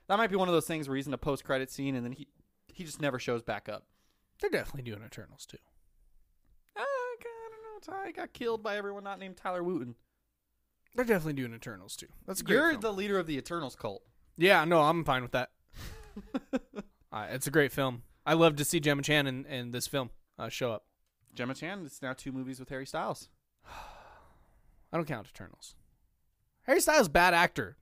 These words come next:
Speaker 2: And, like, self-proclaimed
Speaker 1: Haven't seen Dunkirk.
Speaker 2: self-proclaimed bad actor.
Speaker 1: Really? He said that himself?
Speaker 2: Yeah, he's like, "I'm very much an amateur to acting."
Speaker 1: Well, he is. He was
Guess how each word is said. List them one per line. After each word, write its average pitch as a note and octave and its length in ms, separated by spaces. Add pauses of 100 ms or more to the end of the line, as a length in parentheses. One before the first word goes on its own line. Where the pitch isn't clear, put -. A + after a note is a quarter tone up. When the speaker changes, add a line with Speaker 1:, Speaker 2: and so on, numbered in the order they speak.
(180)
Speaker 2:
And, E3+ 140
like, E3 140 (580)
self-proclaimed G#3 680
Speaker 1:
Haven't G#3+ 240
seen A3+ 240
Dunkirk. D3+ 520 (120)
Speaker 2:
self-proclaimed G#3+ 960
bad D3 240
actor. C3+ 460 (320)
Speaker 1:
Really? B2+ 220
He B2 80
said A2+ 200
that A#2 80
himself? A#2+ 340
Speaker 2:
Yeah, G3+ 180
he's E3 200
like, D#3+ 160
"I'm F3 160
very E3+ 240
much D#3 240
an C#3+ 80
amateur C3+ 380
to A2+ 60
acting." A2 420 (880)
Speaker 1:
Well, D3 100
he C#3+ 160
is. G2+ 320
He A#2+ 120
was A#2 340